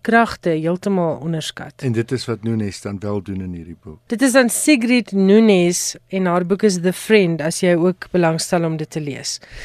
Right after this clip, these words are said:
Speaker 1: Jan, wat's volgende?
Speaker 2: Die drieënveertigste Kuwaitse internasionale boekeskou is vroeër die maand in die Arabiese Golfstaat aangebied en meer as vyfhonderd uitgewers van sesentwintig lande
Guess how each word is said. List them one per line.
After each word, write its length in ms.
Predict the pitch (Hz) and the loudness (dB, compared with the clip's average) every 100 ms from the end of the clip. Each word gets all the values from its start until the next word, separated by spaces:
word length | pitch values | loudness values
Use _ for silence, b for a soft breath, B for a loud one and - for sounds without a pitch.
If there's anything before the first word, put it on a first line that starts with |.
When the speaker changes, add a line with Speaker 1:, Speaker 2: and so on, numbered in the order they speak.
| B B | B B
Speaker 1:
Jan, 260 | 247 330 | 6 8
wat's 280 | 370 302 - | 6 4 2
volgende? 540 | - 277 - 208 131 147 | 2 2 2 -2 -2 -2
Speaker 2:
Die 220 | 170 165 | 4 4
drieënveertigste 1200 | 135 160 175 - 202 190 185 - - - 135 131 | 6 6 6 4 2 2 2 -2 -4 0 2 2
Kuwaitse 640 | - 147 110 117 131 - 160 | 0 -4 2 0 0 -2 -2
internasionale 920 | 135 117 117 117 113 127 117 110 107 | -2 -2 -2 -2 -2 -2 0 0 -4
boekeskou 800 | 82 120 123 190 - 175 175 196 | -2 -6 0 -2 0 2 4 6
is 240 | 127 - - | 4 0 -12
vroeër 420 | - - 196 208 | -8 0 6 6
die 120 | 196 | 6
maand 460 | 170 120 113 113 - | 2 2 2 -2 -4
in 120 | 123 | -4
die 240 | 110 151 - | 0 -2 0
Arabiese 600 | 151 113 110 110 - 147 | -2 -2 -2 -6 -8 -10
Golfstaat 760 | - 147 120 - 120 104 - | 0 0 0 -6 -4 -4 -6
aangebied 680 | 127 107 - 92 107 123 _ b b b b b b b | -8 -8 -8 -8 -8 -10 _ b b b b b b b
en 180 | 160 | 4
meer 220 | 139 151 175 | 6 6 4
as 160 | 165 | 2
vyfhonderd 580 | - 220 - 170 143 - | 2 0 2 0 -2 -2
uitgewers 720 | 147 127 - - 110 101 101 | -2 -2 -2 -4 -4 -4 -8
van 180 | - 110 | -6 -6
sesentwintig 680 | - 151 - 147 151 139 113 | -2 -4 -2 -4 -2 -4 -4
lande 460 | 98 127 135 101 | -2 0 2 0